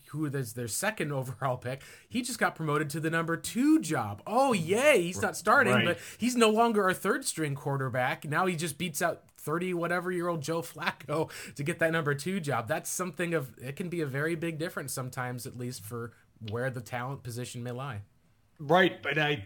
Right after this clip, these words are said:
Speaker 2: think that at times maybe you should be a little smarter about how you do things in the regular season and think a little more about the big picture and think about a guy like Trevor Lawrence being available with the first pick. I,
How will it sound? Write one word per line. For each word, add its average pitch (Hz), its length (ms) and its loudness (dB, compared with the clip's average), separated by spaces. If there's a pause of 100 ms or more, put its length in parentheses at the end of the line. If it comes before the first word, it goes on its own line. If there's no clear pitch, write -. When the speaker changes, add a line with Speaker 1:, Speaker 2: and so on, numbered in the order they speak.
(100)
Speaker 2:
think 170 300 2
that 160 140 4
at 160 160 -4
times 160 380 -4
maybe 151 220 -4
you 160 100 0
should 123 200 -4
be 151 100 2
a 151 60 4
little 147 200 -2
smarter 123 640 -4
about 101 320 -4
how 110 120 0
you 98 160 -6
do 101 180 -8
things 98 320 -6
in 104 80 -4
the 98 60 -2
regular 98 420 2
season 95 420 -2
and 95 160 -2
think 107 180 0
a 104 40 0
little 98 180 0
more 98 340 0
about 92 240 -2
the 104 60 -10
big 98 300 -2
picture 95 400 -2
and 92 100 -10
think 101 220 -2
about 95 360 4
a 104 40 -12
guy 98 140 -2
like 98 200 -2
Trevor 95 300 0
Lawrence 92 400 -4
being 92 240 -4
available 92 500 -2
with 90 120 -6
the 98 80 -12
first 92 360 -4
pick. 82 320 -2
I, 107 240 4